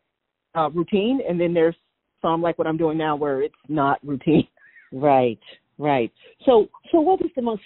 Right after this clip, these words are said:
Speaker 2: satisfying and frustrating thing about your job?
Speaker 1: I would say the satisfying part is really being able to help people achieve their goal and
Speaker 2: Mm-hmm.
Speaker 1: streamline it in a way where,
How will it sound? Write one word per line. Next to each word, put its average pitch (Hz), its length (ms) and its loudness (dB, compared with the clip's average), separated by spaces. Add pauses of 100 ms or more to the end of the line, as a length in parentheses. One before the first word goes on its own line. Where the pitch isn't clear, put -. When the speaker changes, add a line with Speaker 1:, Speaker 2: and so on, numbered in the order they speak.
Speaker 2:
satisfying 175 880 -4
and 160 260 -6 (100)
frustrating 131 680 -8
thing 107 160 -8
about 98 360 -6
your 104 120 -6
job? 80 420 -4 (800)
Speaker 1:
I 320 80 0
would 539 180 4
say 392 80 -4
the 302 140 -8
satisfying 262 580 -4
part 220 440 -4
is 196 200 -4 (140)
really 214 380 2
being 190 320 -4
able 180 360 -8 (120)
to 170 480 0 (1200)
help 262 320 2 (220)
people 220 760 0 (1080)
achieve 226 360 -4
their 175 160 4
goal 143 400 -2 (420)
and 180 180 -6
Speaker 2:
Mm-hmm. 151 200 -4
Speaker 1:
streamline 208 340 0 (320)
it - 100 -14
in 185 140 -2
a 170 40 -2
way 180 240 0
where, 156 580 0